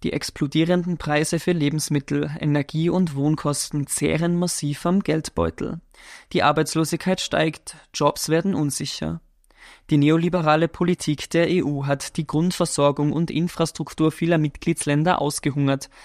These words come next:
während die Politik der Europäischen Zentralbank absichtlich darauf abzielt, durch hohe Zinsen die Arbeitslosigkeit zu erhöhen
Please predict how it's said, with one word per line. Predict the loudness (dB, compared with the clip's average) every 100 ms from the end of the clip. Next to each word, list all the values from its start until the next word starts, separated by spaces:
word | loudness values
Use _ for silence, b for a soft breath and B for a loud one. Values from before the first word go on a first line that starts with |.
| B B
während | 0 2 0 -4
die | -4
Politik | -2 -2 -2 -2 -2 0
der | 2 2
Europäischen | 2 0 -2 0 -2
Zentralbank | 0 -2 0 0 2 2 0 -2 -2
absichtlich | -4 -4 -6 -6 -2 -2
darauf | 0 0 0
abzielt, | 0 -2 -2 0 0 -6 B B B
durch | 0 0
hohe | 0 2 0
Zinsen | 0 0 0 0 0
die | 0 2
Arbeitslosigkeit | 2 2 0 -4 -4 -2 -2 -2
zu | -2
erhöhen | -2 -2 -4 -2 -2